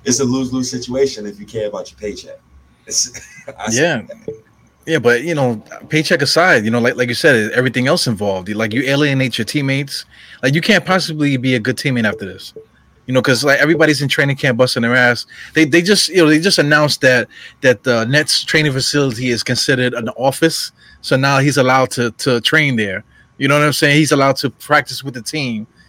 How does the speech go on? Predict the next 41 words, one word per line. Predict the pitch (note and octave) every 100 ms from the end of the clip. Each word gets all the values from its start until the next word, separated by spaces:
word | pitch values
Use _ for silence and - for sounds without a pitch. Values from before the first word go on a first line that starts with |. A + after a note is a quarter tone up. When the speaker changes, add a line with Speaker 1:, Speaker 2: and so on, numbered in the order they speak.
| _
Speaker 2:
you | C#3+
know, | C3
because | C3 D3+ B2+ A2 -
the | A#2+ A2 -
practice | C3+ A#2+
facility | A#2 - C3 A2 A#2+
is, | A2 -
is | C3
an | G#2+
office | A2 A#2 F2+ -
now. | G2+ F2 - _ _ _ _ -
You | C3
know, | C3
so | B2+ D#3+
it's, | D#3 -
it's, | E3 - -
all | E3
these | G3+ G#3+
mandate | E3+ G3 F#3 F3+
rules | D#3+ E3 C#3
are |
so | - D3+ C#3
stupid. | - - C#3+ C3+ C3+
It's | C3 A2
unbelievable. | B2 A2+ A#2 A2 G#2 G2 _ _ _ - _ _ -
You | D#3+
know, |
but, | D#3 D3+ C#3+
like, | D3 D3+ - - - -
how | - B3
does | B3+
this | B3+ -
end? | F#3+ C#3+ A#2
What, | D#3
how, | D#3 F3
what | E3+
do | F#3+
you | G#3+
think | G#3
is | F3+
the | D3